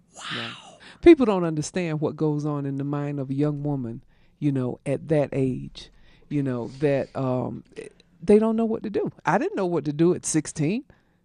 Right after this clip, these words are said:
Speaker 2: You know, I wanted to go to college to play basketball. And here I am, I had a basketball for a stomach, you know, and it, that's, that's amazing. It really is. God bless y'all. Wherever y'all at, God bless y'all,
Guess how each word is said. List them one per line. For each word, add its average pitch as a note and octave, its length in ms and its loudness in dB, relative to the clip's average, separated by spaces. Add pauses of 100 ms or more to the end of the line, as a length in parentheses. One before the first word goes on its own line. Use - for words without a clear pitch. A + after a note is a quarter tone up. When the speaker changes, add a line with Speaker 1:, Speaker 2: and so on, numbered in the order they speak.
Speaker 2:
You G3 140 -2
know, A3 160 4
I A3+ 160 6
wanted G#3 280 0
to G#3 60 -4
go A3+ 160 8
to G#3+ 60 0
college C4 440 0
to - 80 -14
play C4+ 220 2
basketball. E3 800 4 (180)
And G#3 160 4
here A#3 140 6
I B3 100 6
am, A3+ 220 2
I G3+ 80 2
had G3+ 160 2
a E3 80 4
basketball G3+ 640 4
for G#3 180 2
a F#3+ 60 2
stomach, F#3 340 -2 (640)
you D#3+ 140 4
know, D#3+ 300 4 (100)
and E3+ 420 6 (360)
it, F3+ 260 -16 (100)
that's, G#3 560 2
that's F3+ 240 -2
amazing. C3 540 -6
It D3+ 120 -4
really C3+ 400 -4
is. C3 320 -10
God F3+ 300 4
bless A3 300 4
y'all. G#3 360 8 (240)
Wherever C4 320 6
y'all B3+ 320 2
at, D#3+ 160 0
God G#3+ 300 -2
bless C#4 320 0
y'all, D3+ 380 0